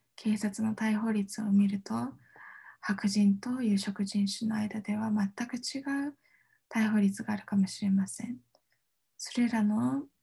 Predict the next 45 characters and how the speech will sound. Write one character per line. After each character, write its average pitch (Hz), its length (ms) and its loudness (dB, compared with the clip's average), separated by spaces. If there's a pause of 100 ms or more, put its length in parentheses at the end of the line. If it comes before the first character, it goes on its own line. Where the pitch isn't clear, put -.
(400)
デ 214 180 6
ー 208 60 -2
タ 190 160 2
を 196 80 8
見 202 160 8
て 208 100 2
み 196 140 8
て 202 80 -6
く - 100 -12
だ 214 160 -6
さ 214 240 -4
い。 220 180 -6 (2000)
た - 160 -8
く - 60 -12
さ 277 180 2
ん 254 80 4
の 226 120 4
デ 220 220 2
ー - 20 -8
タ - 340 -4 (300)
に 214 120 8
よ 214 80 6
っ 214 100 -6
て、 254 320 -4 (480)
私 214 320 0
た - 120 -6
ち - 180 -6
は 233 220 0
誰 233 320 0
が 240 340 -4 (1120)
偏 220 240 6
見 214 220 4
を 208 40 6
持 208 140 4
た 240 120 -6
れ 220 140 -2
て 208 140 0
見 202 120 8
ら 208 140 2
れ 208 100 2
て 208 140 -4
い 208 80 2
る 202 100 -2
の 202 140 4
か 233 340 -6